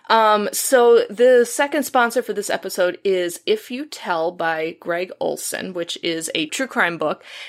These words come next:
And I mentioned that at the beginning because when I was reading the description, I did not realize <laughs> this was a true story. And so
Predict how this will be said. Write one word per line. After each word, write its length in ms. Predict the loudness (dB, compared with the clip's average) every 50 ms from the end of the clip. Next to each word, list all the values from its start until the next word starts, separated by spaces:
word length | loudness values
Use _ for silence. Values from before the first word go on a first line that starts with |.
| -6 -4
And 140 | -2 0
I 60 | 0 0
mentioned 460 | 0 0 -2 -2 -2 -2 0 2 2
that 140 | 2 2 0
at 80 | -2 -6
the 80 | -6
beginning 440 | -6 -6 -2 0 0 0 0 0 -2
because 300 | -4 -4 -4 -4 -4 -4
when 140 | -4 -6 -6
I 80 | -6
was 180 | -8 -10 -10 -6
reading 280 | -4 -4 -2 -2 0 0
the 80 | 0
description, 520 | -2 -2 -6 -4 -4 -4 -2 -2 -2 0 0
I 60 | 0
did 160 | 0 -2 -2
not 180 | -2 -2 0 0
realize 360 | 2 2 4 4 4 4 4
<laughs> 20 |
this 160 | 4 4 6
was 140 | 4 4 4
a 60 | 2
true 220 | 2 2 0 0 0
story. 500 | 0 -2 -2 -2 -2 -2 -4 -6 -8 -10 _ _ _ _ _
And 320 | -2 0 2 2 0 0 -2
so 560 | 0 2 4 4 6 6 6 4 4 2 -2